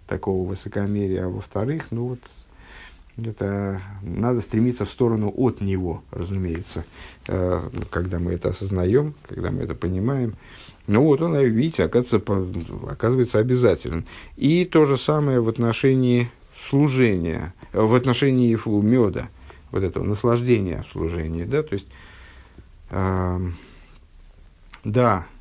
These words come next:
строить изучение Торы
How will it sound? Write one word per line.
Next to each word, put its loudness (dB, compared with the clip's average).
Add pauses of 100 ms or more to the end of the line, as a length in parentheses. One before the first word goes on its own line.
(120)
строить 0 (220)
изучение -2
Торы 0